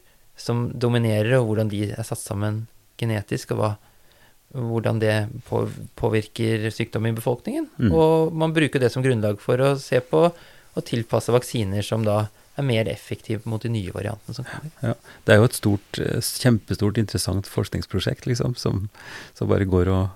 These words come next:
Speaker 2: ruller og går. Hva vil du si til, hva vil du si til de som, eh, som er skeptiske? Altså, nå har jeg hatt,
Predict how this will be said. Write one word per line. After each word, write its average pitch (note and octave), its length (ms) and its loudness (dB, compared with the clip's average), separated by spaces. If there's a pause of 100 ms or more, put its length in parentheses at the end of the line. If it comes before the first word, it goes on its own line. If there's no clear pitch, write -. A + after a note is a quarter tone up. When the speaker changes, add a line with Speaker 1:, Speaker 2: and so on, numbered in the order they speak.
Speaker 2:
ruller F#2+ 340 2
og F2+ 80 0
går. G2+ 180 0 (400)
Hva B2+ 140 8
vil D#3 100 6
du E3 40 4
si C#3+ 200 4
til, C3 540 4 (1000)
hva A#2 240 2
vil B2 120 2
du C#3 60 2
si A2 240 2 (300)
til A2+ 260 2
de G2+ 140 2
som, G2+ 440 0
eh, G2+ 380 0
som A2 160 -2
er G#2+ 60 2
skeptiske? A2 920 0
Altså, A2 220 0
nå G#2 80 4
har G#2+ 80 4
jeg A2+ 100 2
hatt, - 340 -20